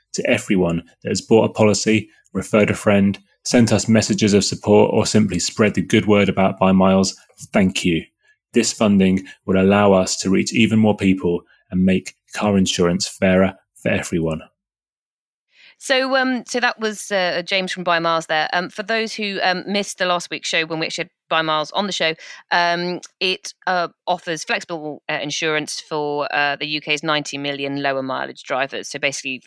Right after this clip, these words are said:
Speaker 2: people who drive fewer than seven thousand miles a year. Um, the other companies I mentioned at the beginning, just to give you a quick recap, um, of who they are, Urban Jungle, we've also had on the show a few times. Um, it provides insurance to what they call Generation Rent. Um, they've basically gained,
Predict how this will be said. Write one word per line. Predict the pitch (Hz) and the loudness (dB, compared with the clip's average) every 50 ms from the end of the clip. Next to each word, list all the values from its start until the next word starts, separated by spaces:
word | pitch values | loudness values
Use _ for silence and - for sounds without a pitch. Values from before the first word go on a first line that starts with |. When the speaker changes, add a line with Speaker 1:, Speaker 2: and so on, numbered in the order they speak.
| _ _ | _ _
Speaker 2:
people | - 151 147 143 | -12 -12 -10 -8
who | 135 135 | -8 -8
drive | - 139 131 131 127 | -6 -4 -4 -4 -6
fewer | - - 143 139 131 | -8 -10 -8 -6 -6
than | 131 135 131 131 131 - | -6 -6 -8 -10 -10 -12
seven | - - 139 127 135 123 | -10 -10 -10 -10 -10 -8
thousand | - 123 127 - 127 127 | -8 -8 -8 -8 -10 -12
miles | 127 127 131 - | -12 -12 -12 -10
a | 131 | -8
year. | 131 135 135 131 156 - _ - - - - - - - - - _ - | -6 -6 -6 -6 -8 -12 _ -20 -20 -20 -20 -20 -20 -20 -20 -20 _ -4
Um, | 160 160 156 156 156 156 156 160 160 170 - _ - | -2 0 2 2 2 0 0 -2 -4 -6 -8 _ -10
the | 196 180 190 185 185 190 196 - | -6 -6 -4 -4 -6 -6 -6 -2
other | - 240 247 240 262 | -2 0 0 -2 -2
companies | - 269 254 233 262 226 214 | -4 -4 -2 -2 -2 -2 -2
I | 208 | -2
mentioned | 208 214 190 190 165 | -2 -2 -4 -6 -10
at | 165 | -10
the | 185 | -8
beginning, | 180 196 202 202 196 196 | -6 -2 -2 0 -2 -2
just | 190 185 - | -4 -6 -10
to | - | -10
give | - 170 170 | -10 -8 -6
you | 170 | -6
a | 165 | -6
quick | - - - - | -6 -8 -12 -12
recap, | 165 165 180 180 180 - - 180 165 160 156 - _ _ - - - | -6 -4 -4 -4 -4 -4 -4 0 0 0 0 -2 _ _ -12 -6 -2
um, | 160 156 151 151 160 - | -2 0 0 -2 -4 -6
of | - - | -8 -10
who | - - 170 151 | -10 -8 -6 -4
they | 147 143 - - | -2 -4 -2 0
are, | - 170 170 170 175 190 - | 0 2 2 2 0 -2 -2
Urban | 180 175 - 180 170 | -4 -6 -6 -6 -4
Jungle, | 170 170 165 160 165 | -4 -2 -2 -4 -4
we've | 156 151 156 - | -8 -8 -6 -4
also | 208 220 - 208 | -4 -4 -4 -4
had | 180 190 180 | -6 -6 -6
on | 170 | -6
the | 175 | -6
show | 170 - 180 175 | -6 -6 -4 -6
a | 170 170 | -6 -6
few | - - 170 170 | -8 -10 -12 -10
times. | - 175 170 165 165 160 165 170 170 - | -6 -2 -2 0 0 0 -2 -4 -6 -4
Um, | - 160 160 156 160 | -2 0 0 0 -2
it | 165 170 - | -4 -6 -8
provides | 175 170 - 165 160 - | -8 -6 -4 -4 -4 -4
insurance | 156 156 - - 165 151 151 - - | -6 -6 -4 -2 -2 -2 -4 -6 -8
to | - - 160 | -10 -10 -8
what | 147 156 - - | -8 -8 -6 -6
they | 147 147 | -8 -8
call | - - 151 | -8 -10 -10
Generation | 147 - 156 151 156 156 147 147 143 - - 156 147 143 | -4 -2 -2 0 0 -2 -2 -4 -4 -4 -6 -6 -6 -4
Rent. | 151 180 220 220 - - - - - - - - - - - - _ - | -2 -2 -2 -2 -4 -10 -14 -14 -14 -14 -14 -14 -16 -16 -18 -10 _ -2
Um, | 170 165 165 160 165 170 156 | 0 0 0 0 -2 -4 -2
they've | 180 175 170 | -2 -2 -2
basically | - 175 170 175 - - 156 151 | -2 -2 -4 -4 -6 -8 -10 -8
gained, | 147 - 147 143 143 139 139 143 143 | -6 -4 -4 -2 -2 -4 -6 -8 -8